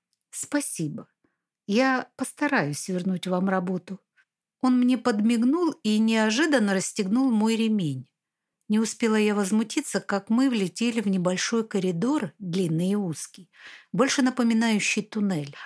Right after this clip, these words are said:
А затем Бур совершил то, что могло разом перечеркнуть все мое хорошее к нему отношение.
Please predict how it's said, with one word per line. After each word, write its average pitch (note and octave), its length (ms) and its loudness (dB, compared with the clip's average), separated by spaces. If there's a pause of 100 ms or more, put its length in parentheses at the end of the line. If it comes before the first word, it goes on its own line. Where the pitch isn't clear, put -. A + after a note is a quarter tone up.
А A3+ 140 4
затем C#4 480 4
Бур G#3+ 200 2
совершил A3 540 0
то, C4 160 -2
что B3+ 180 -2
могло A#3 360 2
разом E3+ 420 2
перечеркнуть A3 760 -2
все - 280 -2
мое G3+ 180 2
хорошее G#3+ 520 0
к - 100 -16
нему F#3 240 0
отношение. D3+ 720 -4